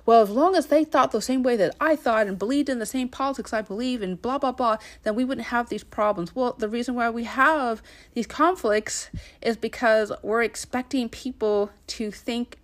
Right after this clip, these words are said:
act, and behave the way we want to. And the world doesn't work that way. And the purpose of this conversation is for us to understand that the, while the world may not be perfect, and while we're not perfect, we can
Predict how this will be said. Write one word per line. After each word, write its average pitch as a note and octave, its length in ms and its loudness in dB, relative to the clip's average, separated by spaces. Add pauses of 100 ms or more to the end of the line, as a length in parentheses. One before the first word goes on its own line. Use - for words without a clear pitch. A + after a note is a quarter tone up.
(200)
act, G3 340 2
and F#3 60 -8
behave F#3 460 -4
the F3+ 80 -8
way F3 180 -4
we F#3 220 -6
want D#3+ 300 -6
to. D#3 260 -6
And G3+ 200 -8 (100)
the G3+ 80 -2
world G#3+ 240 -2
doesn't G3 200 -6
work E3+ 220 -4
that - 220 -6
way. - 120 -8 (960)
And A3 480 2
the G3 140 -2
purpose C#4 400 -2
of B3 120 0
this G#3+ 120 -2
conversation G#3+ 960 -4
is G#3 180 -4
for - 360 -2
us A3+ 280 0
to - 240 -6
understand G3+ 680 -8
that F#3+ 260 -2 (560)
the, A3 140 4
while G#3+ 280 6
the A3+ 100 -2
world G#3 460 0
may G#3 140 -4
not G3+ 200 -4
be F#3 120 -8
perfect, - 720 -4
and G3+ 240 -4
while F#3+ 180 2
we're G#3 180 -2
not A3+ 220 -4
perfect, F#3+ 460 -6
we A3 220 -8
can G#3 460 -4